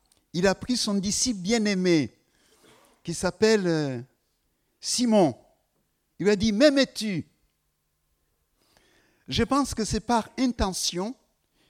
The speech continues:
divine, parce que Simon l'avait renié trois fois. Par trois fois, <laughs> le maître va lui poser la question, « M'aimes-tu ? »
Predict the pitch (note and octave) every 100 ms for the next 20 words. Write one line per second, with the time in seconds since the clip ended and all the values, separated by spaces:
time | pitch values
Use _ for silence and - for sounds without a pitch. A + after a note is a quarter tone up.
0 | _ _ _ _ _ _ _ - A#2 F#3+
1 | F#3 C4 D#4+ D#4+ - _ D#3+ - - B3
2 | D4 C#4+ _ _ _ _ _ _ - -
3 | C#4+ A#3 A#3 C#4+ - _ _ _ _ _
4 | _ D#3 F3+ A3 G#3+ B3 A#3+ C4 B3+ -
5 | C#4 B3 - F3+ C#3 - _ _ _ _
6 | _ _ _ _ _ _ _ _ _ _
7 | _ _ _ _ _ _ - G3+ - -
8 | D3 - - - - F#3+ - - D4+ -
9 | - - G3 - C4+ - _ _ _ _
10 | _ _ _ _ - F3 F3+ A3+ D4 -
11 | - - _ C#4 _ _ _ _ _ _
12 | _ C#3 A3 G#3 F3+ G3+ G3 A3 F#3+ F#3+
13 | E3+ F#3+ F3+ F3 D3 C#3 -